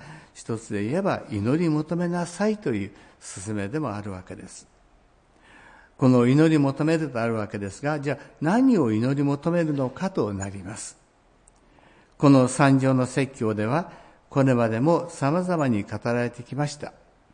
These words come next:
例えば、六章では、何を食べようか、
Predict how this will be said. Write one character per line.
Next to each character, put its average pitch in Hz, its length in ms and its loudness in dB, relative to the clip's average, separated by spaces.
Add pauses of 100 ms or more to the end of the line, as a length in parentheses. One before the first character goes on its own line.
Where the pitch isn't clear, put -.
(680)
例 175 200 2
え - 20 2
ば、 160 120 4
六 139 280 0
章 240 300 2
で 131 100 0
は、 120 260 -2 (400)
何 196 400 4
を 110 140 2
食 98 340 -8
べ 170 120 0
よ 135 160 0
う - 140 -12
か、 - 140 -16